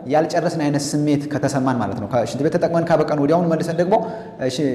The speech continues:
ሽ-፣ ሽንት ለመጠቀም፣ እ፣ አይነት ፍላጎት ካለን ማለት ነው፣ መልሰን ማለት ነው። እንደዚህ አይነት ነገሮች ካሉ፣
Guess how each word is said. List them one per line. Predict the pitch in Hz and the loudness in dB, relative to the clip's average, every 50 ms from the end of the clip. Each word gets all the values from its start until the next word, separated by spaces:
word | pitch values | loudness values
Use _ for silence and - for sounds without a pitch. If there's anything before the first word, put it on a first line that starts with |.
| 120 120 | -2 -4
ሽ-፣ | - 139 135 | -2 -4 -2
ሽንት | 139 160 160 156 165 | 0 0 2 2 4
ለመጠቀም፣ | 151 151 151 151 151 156 151 - 180 180 - | 6 6 6 6 4 4 2 2 2 0 0
እ፣ | - 147 139 131 131 | -2 0 2 2 2
አይነት | 127 131 135 135 135 | 2 2 0 -2 -2
ፍላጎት | - 139 143 147 143 135 147 131 143 | -2 0 4 4 4 4 4 2 2
ካለን | - 139 135 131 131 135 123 | 2 2 2 4 2 2 0
ማለት | 117 113 110 | 0 -4 -4
ነው፣ | 117 113 | -4 0
መልሰን | 127 139 143 147 143 156 147 135 | 0 2 2 2 0 0 -2 -2
ማለት | 113 104 101 113 | -4 -4 -4 -4
ነው። | 131 143 - - - - | -6 -6 -6 -10 -14 -12
እንደዚህ | - 135 143 175 190 185 | -6 0 2 4 6 6
አይነት | 185 180 170 165 | 6 4 4 2
ነገሮች | 160 151 156 165 165 165 - | 2 4 4 4 2 2 2
ካሉ፣ | - 151 151 175 | 2 2 4 4